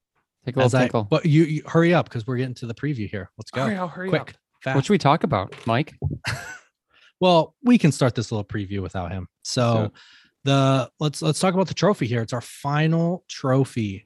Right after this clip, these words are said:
Speaker 2: in season one. So we've gotten through all of the Big Ten rivalry trophies. So today we're talking about the Governor's Victory Bell,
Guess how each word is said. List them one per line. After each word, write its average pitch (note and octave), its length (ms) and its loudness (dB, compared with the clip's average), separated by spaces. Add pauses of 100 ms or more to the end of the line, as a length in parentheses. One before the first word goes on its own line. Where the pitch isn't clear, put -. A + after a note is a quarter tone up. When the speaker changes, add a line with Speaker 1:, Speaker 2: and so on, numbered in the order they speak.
Speaker 2:
in A2 140 -6
season A2+ 540 -4
one. G2+ 360 -4
So - 160 -12
we've G2 180 -10
gotten G#2+ 280 -6
through F#2+ 200 -12
all A2+ 280 -2
of A2 80 -10
the A2 60 -6
Big G#2+ 300 -8
Ten F#2+ 380 -10 (480)
rivalry G2 460 -6
trophies. F#2 500 -10
So G2+ 380 -6
today B2 260 -2
we're C#3 100 2
talking A#2+ 300 -4
about A2 160 -2
the G2+ 80 -10
Governor's B2+ 640 -2
Victory G#2+ 500 -6
Bell, F#2+ 360 -6